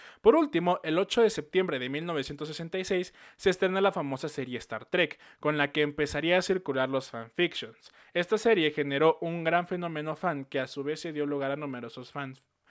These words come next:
fanzines, en los que se publican fanfictions sobre la serie. Estos fanzines impresos con mimégrafos fueron los que hicieron posible la circulación de los fanfictions.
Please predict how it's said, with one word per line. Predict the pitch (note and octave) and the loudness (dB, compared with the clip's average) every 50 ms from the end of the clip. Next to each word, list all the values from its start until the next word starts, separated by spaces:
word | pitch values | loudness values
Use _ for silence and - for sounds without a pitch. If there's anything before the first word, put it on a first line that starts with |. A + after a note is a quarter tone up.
| _ _ _ _ | _ _ _ _
fanzines, | - G3 G#3+ G3+ - - B2 - - - _ - - - - _ - | 6 6 6 6 2 -4 -10 -12 -14 -18 _ -20 -20 -20 -20 _ -6
en | D#3 D#3 D#3 D#3 | -4 -2 0 2
los | D#3 D#3 D3+ D3+ | 4 2 2 2
que | - D#3+ | -2 -4
se | D3+ - D3 | -4 -4 -4
publican | - D#3 D3+ D#3+ D#3+ - - F3+ F3+ E3 | -4 -2 -2 -2 -2 0 0 0 0 -2
fanfictions | - D#3 D3 C#3+ C3+ - E3+ E3 - - D#3+ E3 F3 - | -4 -4 -4 -4 -2 -2 -2 -2 0 0 -2 -2 -2 -4
sobre | D3 B2+ B2 A#2 | -6 -6 -4 -6
la | A2 A2 | -6 -6
serie. | - - F#3+ F3+ C#3 A2+ - - - - - _ | -4 -4 -2 -2 -4 -6 -12 -16 -20 -20 -6 _
Estos | - G3 G3 - B3+ G#3 - | 0 0 2 2 0 0 2
fanzines | - A3+ A3 G#3 - G3 F3 - | 2 2 2 2 0 -2 -4 -4
impresos | F#3+ F#3 F3 G#3 G3+ F3+ - D3+ C#3+ C#3 | -4 -4 0 2 2 2 2 0 -2 -2
con | - - - C3+ C3 B2+ C3 C3+ | -2 -2 -2 -2 -2 -2 -4 -4
mimégrafos | D3+ E3 F3 F#3 G#3+ G#3+ F#3+ D3 C3+ C3 - D#3 F#3 F#3+ - - - - _ | -4 -2 0 2 2 4 4 2 2 0 0 -2 -2 -4 -6 -12 -20 -20 _
fueron | _ - F3 F#3 G3 G3+ G3+ | _ 6 8 8 8 6 6
los | F#3+ F3 - | 4 2 2
que | - - | 0 -2
hicieron | C#3 - - D#3+ E3+ F3 F3 | -2 0 0 0 0 0 0
posible | - D#3 C#3 - D#3+ D#3+ D#3+ | -2 -4 -2 -2 -2 -2 -2
la | D#3+ E3+ F3 | -2 -2 -2
circulación | - G3+ F3 - F3+ D#3 D3+ C3+ - D3+ D3 | -2 -4 -2 0 0 0 0 0 -2 -4 -4
de | C#3+ C#3+ | -4 -2
los | C3+ B2 - | -2 -2 -4
fanfictions. | - C3+ C3 B2 - G3 A3 A3 - - A#2 A2 - - | -4 -8 -8 -2 0 0 0 0 -2 -8 -8 -8 -12 -16